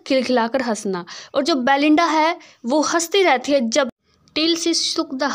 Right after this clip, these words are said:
house, जब तक कि वो पूरे घर को हिला नहीं देती। And blink said Vic, Vic मतलब एक जैसे चूहा बोलता है ना, मतलब आवाज़, ची ची की आवाज़ करता है, वैसे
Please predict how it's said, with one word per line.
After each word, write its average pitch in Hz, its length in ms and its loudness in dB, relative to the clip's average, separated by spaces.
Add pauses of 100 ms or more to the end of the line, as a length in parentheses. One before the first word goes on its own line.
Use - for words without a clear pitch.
house, 196 280 -4
जब 233 280 -2
तक 277 160 -2
कि 233 140 -6
वो 226 100 0
पूरे 220 320 0
घर 196 180 -2
को 247 220 0 (420)
हिला 226 220 2
नहीं 180 240 -2
देती। 170 360 -12 (440)
And 302 180 4 (200)
blink 302 380 2 (360)
said 285 440 -2
Vic, 240 400 -6
Vic 294 140 -2
मतलब 330 300 0
एक 339 200 -4
जैसे 302 360 -2
चूहा 285 360 0
बोलता 269 340 0
है 220 60 -2
ना, 254 80 -4
मतलब 320 380 -6 (120)
आवाज़, 233 260 -2
ची 233 220 -2
ची 233 160 -6
की 233 80 -2
आवाज़ 220 200 -2
करता 214 200 -6
है, 202 60 -6
वैसे 233 380 -2